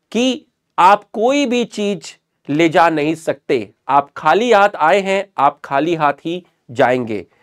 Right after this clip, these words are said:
तो डिकम्पोजर क्या करते हैं? जो डेड प्लांट और डेड एनिमल होते हैं, इनके शरीर में जो कॉम्प्लेक्स ऑर्गेनिक कंपाउंड होते हैं, इनको तोड़ के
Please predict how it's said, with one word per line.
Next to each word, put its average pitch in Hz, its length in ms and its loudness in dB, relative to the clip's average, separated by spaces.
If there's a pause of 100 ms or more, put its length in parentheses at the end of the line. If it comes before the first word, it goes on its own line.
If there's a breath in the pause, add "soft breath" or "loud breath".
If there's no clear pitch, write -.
(320)
तो 160 60 -2
डिकम्पोजर 202 800 2
क्या 214 180 2
करते 156 380 -2
हैं? 160 280 -4 (460)
जो 156 160 0
डेड 190 480 2 (500)
प्लांट 214 420 4 (140)
और 170 160 4
डेड 160 420 2 (120)
एनिमल 214 420 0
होते 160 320 -4
हैं, 160 240 -4 (580)
इनके 214 320 0
शरीर 226 460 0
में 240 180 0
जो 226 140 0
कॉम्प्लेक्स 226 760 0 (120)
ऑर्गेनिक 180 600 0
कंपाउंड 160 500 2
होते 151 300 -2
हैं, 156 320 -4 (440)
इनको 175 380 -4
तोड़ 262 480 2
के 208 360 2